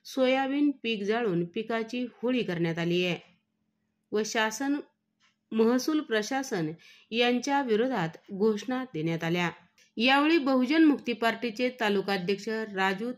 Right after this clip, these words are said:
तांदरपाडे, आचलपूर विधानसभा प्रभारी गौरव किटुकले,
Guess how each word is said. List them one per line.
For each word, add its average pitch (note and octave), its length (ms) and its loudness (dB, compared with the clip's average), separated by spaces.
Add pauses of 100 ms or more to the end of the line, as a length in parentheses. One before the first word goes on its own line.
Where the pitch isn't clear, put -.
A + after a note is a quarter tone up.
तांदरपाडे, F3+ 960 -2 (680)
आचलपूर D4 640 0
विधानसभा A3+ 920 0
प्रभारी G3+ 720 -2 (240)
गौरव A#3 460 2 (880)
किटुकले, G#3+ 680 -2